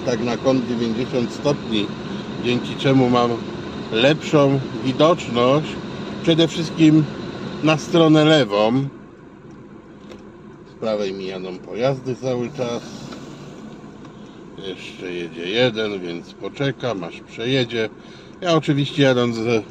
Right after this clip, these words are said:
Nowocmentarnej, mam obowiązek ustąpić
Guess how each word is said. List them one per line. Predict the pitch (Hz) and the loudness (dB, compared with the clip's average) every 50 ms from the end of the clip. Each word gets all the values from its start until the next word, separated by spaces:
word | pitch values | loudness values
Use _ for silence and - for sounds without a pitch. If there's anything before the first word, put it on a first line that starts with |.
| - - | -12 -12
Nowocmentarnej, | 120 117 110 110 110 104 - 107 104 104 101 101 120 123 123 117 113 107 | -8 -8 -6 -6 -6 -8 -10 -10 -10 -10 -8 -6 -6 -6 -4 -4 -4 -4
mam | 104 104 101 104 104 | -4 -4 -4 -4 -6
obowiązek | 95 95 98 92 104 104 101 101 104 92 92 | -6 -8 -8 -8 -6 -8 -6 -6 -8 -8 -8
ustąpić | 92 - - - 104 104 104 - 101 95 92 - | -12 -14 -10 -8 -8 -8 -8 -8 -12 -14 -14 -16